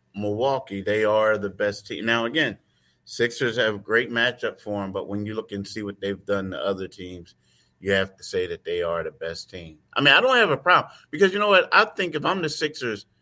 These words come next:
I would rather be the hunter than the hunted right about now.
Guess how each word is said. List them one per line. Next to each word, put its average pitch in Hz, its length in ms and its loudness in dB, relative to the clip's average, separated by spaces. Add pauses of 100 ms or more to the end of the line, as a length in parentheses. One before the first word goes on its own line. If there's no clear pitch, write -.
(280)
I 143 120 8
would 143 220 0
rather 139 580 2
be 120 340 -6
the 104 260 0
hunter 135 880 0
than 107 220 -4
the 101 100 -2
hunted 127 640 -6 (420)
right 113 220 6
about 113 320 2
now. 123 380 -2